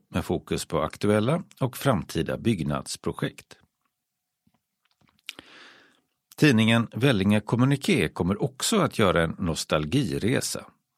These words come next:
Under jubileumsåret kommer Vellinge kommun att publicera Vellinge Kommuniké nummer ett i sjuttiotalsstil. Till buss- och tågpendlare delas goodiebags ut på olika busshållplatser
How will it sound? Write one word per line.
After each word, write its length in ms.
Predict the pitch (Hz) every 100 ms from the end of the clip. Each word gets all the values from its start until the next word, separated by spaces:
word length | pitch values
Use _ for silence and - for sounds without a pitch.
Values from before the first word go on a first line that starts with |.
| _ _ - - - - _ -
Under 380 | 135 147 165 -
jubileumsåret 1000 | 98 95 101 117 95 87 98 92 139 -
kommer 260 | - 85 87
Vellinge 420 | 101 98 87 101
kommun 480 | - 123 98 139 165
att 280 | 92 - - -
publicera 640 | 101 110 - 82 87 87 -
Vellinge 500 | 101 131 87 82 92
Kommuniké 640 | 90 104 104 120 - 87 82
nummer 280 | 95 110 -
ett 420 | 190 - - - _
i 280 | - 82 71
sjuttiotalsstil. 1160 | - - 175 - 80 76 62 52 - - 185 - _ _ _ _ _ _ _ _ _ _ - - - - - _
Till 240 | 127 120 -
buss- 340 | 95 85 -
och 100 | -
tågpendlare 880 | 131 104 80 - 92 92 90 107 160
delas 360 | 101 87 104
goodiebags 840 | 104 82 107 156 143 117 92 78 92
ut 220 | 78 -
på 120 | 98
olika 320 | 101 78 78
busshållplatser 920 | 73 117 - 71 - 76 - - 60